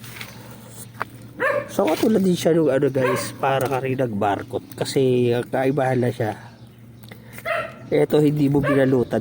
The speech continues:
kasi, ah, dinirekta mo na siyang inilagay sa, ano,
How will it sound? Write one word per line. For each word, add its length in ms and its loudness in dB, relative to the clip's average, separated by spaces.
kasi, 320 0
ah, 240 2
dinirekta 640 0
mo 80 2
na 80 2
siyang 320 0
inilagay 480 2
sa, 160 0
ano, 320 0